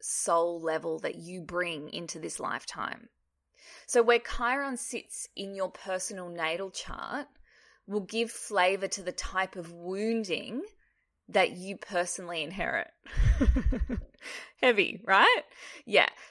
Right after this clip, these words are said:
The point of this wound, though, is not to burden you, but to shape your personal experiences so that you can begin healing through self-discovery. Make sense? So, the best way to look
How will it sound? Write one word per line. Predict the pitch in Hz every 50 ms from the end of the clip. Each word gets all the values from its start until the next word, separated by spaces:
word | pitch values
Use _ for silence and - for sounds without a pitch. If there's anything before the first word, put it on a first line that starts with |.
| - -
The | 294 269
point | 285 - - - 302 302 349 370 320 277
of | 285 247
this | 240 254 233 -
wound, | 208 214 208 208 214 202
though, | 180 156 113 123 113 -
is | - 226 220 208
not | 226 220 226 233 254 - - -
to | - - 247
burden | 196 - - 180 180 185 208 214 220 214 214 196 175
you, | 156 127 - 87 - - - 254 269 - _ _ _ - - _ _ _
but | - 233 226 - -
to | - 247
shape | - - - - 240 214 220 226 - - -
your | 247 233 226
personal | - 233 214 208 202 - 208 196 180
experiences | 170 - - - - - 175 170 165 165 160 170 147 - - - - - - -
so | - - 214 196
that | 196 202 - 190
you | 180 180 214 240 277 294
can | 285 - 320 285
begin | 277 254 214 214 208 202 208 208
healing | 208 - - 196 165 151 139 127 104 110 151 247 311 - _ _ _ _ _ -
through | - 254 254 262
self-discovery. | 254 - - - - - - - 233 - - - 320 330 294 202 - 58 - - - _ _ _ - - _ _ _ _ _ _ _ _ _ -
Make | 208 208 -
sense? | - 214 226 359 508 - - - - _ _ _ _ _ _ _
So, | - - - 220 180 - - - _ _ _ _ _ _ _ _ _ _ - - - _ _ -
the | 214 214 254
best | 240 - 240 247 339 - - 311
way | 294 269 254 240
to | 233 220
look | 202 196 202 196 - - -